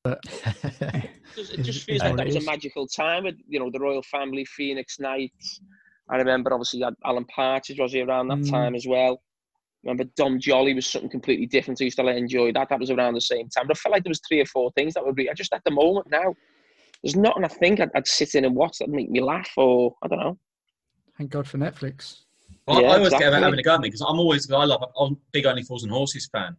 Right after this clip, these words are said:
Speaker 4: And so I've always got U-, U K Gold on, on Sundays,
Speaker 1: <laughs>
Speaker 4: Sunday mornings. And I know it's repeats, but I love watching repeats, you know, I get told
Speaker 3: Yeah.
Speaker 4: off a lot. But there isn't anything that's really grabbing me like The Office does. But again, like Phoenix Nights, that was only two series, just,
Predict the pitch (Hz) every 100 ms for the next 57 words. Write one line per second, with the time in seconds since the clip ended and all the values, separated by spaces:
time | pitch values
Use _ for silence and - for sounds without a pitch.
0 | - 113 123 120 131 147 139 139 139 139
1 | 131 - 135 123 113 135 147 123 101 98
2 | - 139 135 101 90 156 151 135 120 113
3 | 127 135 98 - 107 - - - - 156
4 | 190 190 247 143 120 135 - - 151 160
5 | 170 160 156 185 190 175 190 185 185 -
6 | 110 117 139 156 - - 139 135 127 123
7 | 147 - _ _ _ 165 175 208 208 185
8 | 185 170 135 151 139 139 160 156 113 95
9 | 92 _ _ _ _ - 127 151 160 127
10 | 120 - 113 - - _ 139 117 - -
11 | 147 135 - - 143 156 151 - 180 160
12 | - 180 147 - 190 190 135 110 - 113
13 | 101 107 90 85 - 131